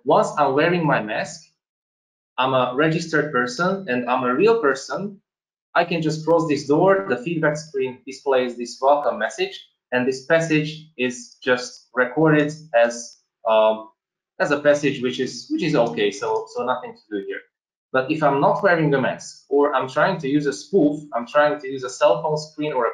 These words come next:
printed photo instead of my real face, all those events are detected and displayed in this notification bar here in a real time.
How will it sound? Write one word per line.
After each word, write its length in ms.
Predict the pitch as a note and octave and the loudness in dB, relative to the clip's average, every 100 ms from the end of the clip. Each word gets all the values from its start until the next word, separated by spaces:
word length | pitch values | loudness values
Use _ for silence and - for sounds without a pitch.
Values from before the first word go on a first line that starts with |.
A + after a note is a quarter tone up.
| - | -2
printed 360 | - D#3 C#3+ D3 | -4 -2 -4 -2
photo 400 | C3+ C#3+ D#3 D#3 | -2 0 0 0
instead 240 | - C3+ | -2 -4
of 140 | B2+ - | -4 0
my 160 | A#2+ A2+ | 0 2
real 260 | C#3+ D3+ - | 0 0 -2
face, 460 | - - - - _ _ _ | -4 -4 -10 -20 _ _ _
all 240 | E3+ F#3 F3 | 2 4 6
those 520 | E3+ E3+ D#3+ - - _ _ _ _ _ _ _ _ - | 4 2 -2 -10 -18 _ _ _ _ _ _ _ _ -2
events 400 | D3+ D3+ C#3 - | 2 2 2 0
are 240 | C3 B2+ B2 | 0 0 0
detected 560 | B2 D3 D3+ C3+ D#3+ - - - _ | 0 0 2 -2 -2 -6 -14 -20 _
and 340 | A#2 A#2 A#2 A#2 - _ _ _ _ | -2 -2 -2 -10 -20 _ _ _ _
displayed 540 | D3+ D#3+ D3 C3+ D#3+ D#3+ - - | -4 0 2 4 4 0 -6 -6
in 160 | C3 B2 | -4 -2
this 380 | B2+ - - B2+ | -4 -6 -10 0
notification 1000 | D3 D3+ D3 C3 C3 - B2+ A#2+ A#2+ _ _ _ _ - | 0 0 -10 -6 -4 -4 -6 -6 -10 _ _ _ _ 0
bar 300 | B2+ A#2+ B2 | 2 2 2
here 300 | C3+ B2+ C3 | 2 2 0
in 100 | A#2+ | -4
a 80 | A2+ | -4
real 240 | A2+ A2 - | 0 0 0
time. 200 | G2 | -4